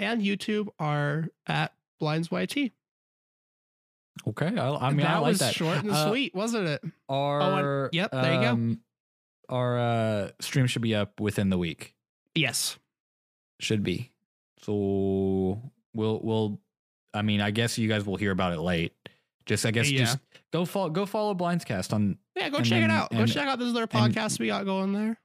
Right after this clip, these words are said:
Speaker 2: Yeah, and then you'll, um, uh, you'll obviously get updated <laughs> as soon as we go live.
Speaker 1: <laughs> Yep, yep,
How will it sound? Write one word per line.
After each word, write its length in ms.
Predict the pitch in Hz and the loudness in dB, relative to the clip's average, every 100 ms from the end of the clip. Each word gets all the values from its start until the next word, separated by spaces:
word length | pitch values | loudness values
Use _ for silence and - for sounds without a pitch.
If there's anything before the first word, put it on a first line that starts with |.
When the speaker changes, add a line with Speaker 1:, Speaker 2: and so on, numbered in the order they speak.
| _ _ _ _ _ _ _ _ - | _ _ _ _ _ _ _ _ -2
Speaker 2:
Yeah, 300 | 117 104 98 | 0 2 0
and 240 | 107 104 101 | 0 2 2
then 180 | 104 104 | 2 2
you'll, 320 | 104 101 98 | 2 2 2
um, 640 | 98 95 95 92 92 95 104 _ _ _ _ _ _ _ _ _ _ _ _ - - 101 | 2 0 0 0 0 -2 -4 _ _ _ _ _ _ _ _ _ _ _ _ -20 -8 -2
uh, 160 | 95 92 | 2 2
you'll 240 | 98 98 - _ _ 104 | 2 -2 -8 _ _ -2
obviously 400 | 95 95 101 92 | 0 0 0 0
get 260 | - 98 | -2 -2
updated 320 | 95 104 98 98 | -2 0 0 2
<laughs> 40 | |
as 80 | 131 | 2
soon 340 | - 196 - 165 | 2 -2 0 -2
as 120 | 131 | -2
we 100 | 139 | -2
go 180 | 139 131 | 0 2
live. 600 | 143 147 - - - - | 2 2 0 -4 -4 -4
Speaker 1:
<laughs> 40 | - - _ - - _ _ _ _ - | -10 -20 _ -20 -20 _ _ _ _ -6
Yep, 260 | 165 226 - | -4 -4 -4
yep, 180 | 220 | -4